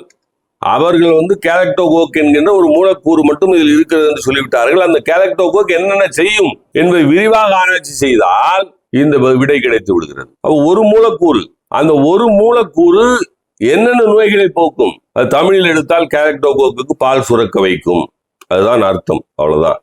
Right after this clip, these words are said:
ஆனால் அந்த பால் என்பது நாம குடிக்கிற பாலா? அப்படி இல்ல.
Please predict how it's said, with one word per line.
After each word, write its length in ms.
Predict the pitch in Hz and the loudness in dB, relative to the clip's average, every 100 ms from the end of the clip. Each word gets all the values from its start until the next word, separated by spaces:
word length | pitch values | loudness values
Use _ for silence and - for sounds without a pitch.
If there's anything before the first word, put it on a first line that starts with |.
| _ | _
ஆனால் 340 | 113 131 131 | -2 0 0
அந்த 160 | 127 113 | 0 -2
பால் 480 | 95 127 175 208 | -2 0 2 2
என்பது 520 | 190 156 139 117 98 135 175 175 - | 2 0 0 0 0 2 2 0 -2
நாம 320 | 120 123 123 | -2 0 0
குடிக்கிற 400 | 117 131 131 120 | 0 0 2 0
பாலா? 380 | 87 98 92 90 80 - _ _ _ _ | 0 0 0 0 -2 -6 _ _ _ _
அப்படி 260 | 82 80 85 | -6 -2 -2
இல்ல. 400 | 87 87 - | 0 0 -2